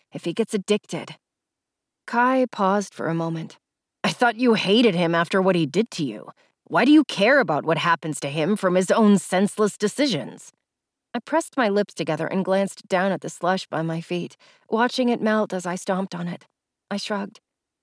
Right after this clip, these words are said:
"I don't know," I whispered. "Just please, don't give him any more shit."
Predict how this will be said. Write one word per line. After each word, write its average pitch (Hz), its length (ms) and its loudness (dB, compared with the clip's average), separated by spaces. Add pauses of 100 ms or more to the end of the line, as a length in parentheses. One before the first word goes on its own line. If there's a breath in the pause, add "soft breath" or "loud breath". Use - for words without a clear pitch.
(120)
"I 214 100 -4
don't 220 140 0
know," 214 300 -2 (520)
I 175 120 -4
whispered. 185 440 -10 (500)
"Just - 280 -10 (200)
please, 202 460 -6 (340)
don't 285 320 2
give 247 200 -2
him 220 160 2
any 196 180 0
more 185 180 0
shit." - 440 -6